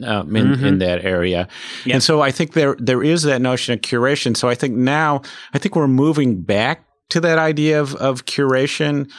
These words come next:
Speaker 1: and we're, but also with that, the sort of social element to say, "Okay, are there ways to share?" And then I think the, the really interesting piece of that will be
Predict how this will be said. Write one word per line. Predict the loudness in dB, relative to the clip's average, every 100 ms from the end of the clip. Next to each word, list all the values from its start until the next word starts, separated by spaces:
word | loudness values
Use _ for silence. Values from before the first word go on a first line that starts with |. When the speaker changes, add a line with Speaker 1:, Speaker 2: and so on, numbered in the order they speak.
| -12 -2
Speaker 1:
and | 0 2
we're, | 2 0
but | 0 2
also | 2 0 0
with | 0 0
that, | 0 -2 -4
the | -2 0
sort | 0 0
of | 0 -4 -12 -8
social | -4 0 2 0 0 0 0 0
element | 0 -2 -4
to | -4
say, | -2 0 0
"Okay, | -2 -2 -2
are | 0 -2
there | 0 0
ways | 2 0 -2
to | -4
share?" | -4 -2 0 2 2 0 -4 -20 -16 -4
And | 0 2
then | 2 0 -2
I | -4
think | -4 -6 -6
the, | -12 -4 0 0
the | 0 0
really | 2 2 0 -2 -4
interesting | -4 -2 -2 -2 0 -2
piece | 0 -2 0
of | -2 -2
that | -2 0 -2 -6 -12 -10 -2
will | 0
be | 2 2 0